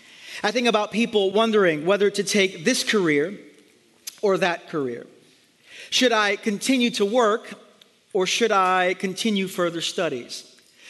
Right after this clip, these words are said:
Should I have a change of place for my family or should I stay where I'm at? Should I be involved in this ministry or should I be involved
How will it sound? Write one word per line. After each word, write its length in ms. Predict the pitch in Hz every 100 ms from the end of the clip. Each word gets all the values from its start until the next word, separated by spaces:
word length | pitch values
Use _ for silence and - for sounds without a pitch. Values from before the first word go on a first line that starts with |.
| -
Should 220 | - 247 233
I 80 |
have 240 | 233 269 233
a 180 | 214 214
change 420 | 269 269 247 196
of 160 | -
place 480 | - 247 214 208 -
for 300 | - - 208
my 160 | 185 170
family 680 | - 208 208 156 143 208 - - - - - -
or 440 | - 214 202 202 -
should 340 | - 247 226
I 500 | 226 202 196 190 196
stay 440 | 190 - 240 214 196
where 680 | 185 190 175 170 175 202 -
I'm 220 | 180 170
at? 520 | 175 139 117 - - - - - - -
Should 200 | - 240
I 80 | 208
be 160 | 226
involved 440 | 214 196 214 214 190
in 100 | 196
this 220 | 220 208
ministry 580 | 175 143 - 160 131 - - - _ -
or 80 | 170
should 180 | - 175
I 100 | 180
be 120 | 180
involved 680 | 170 165 165 156 151 147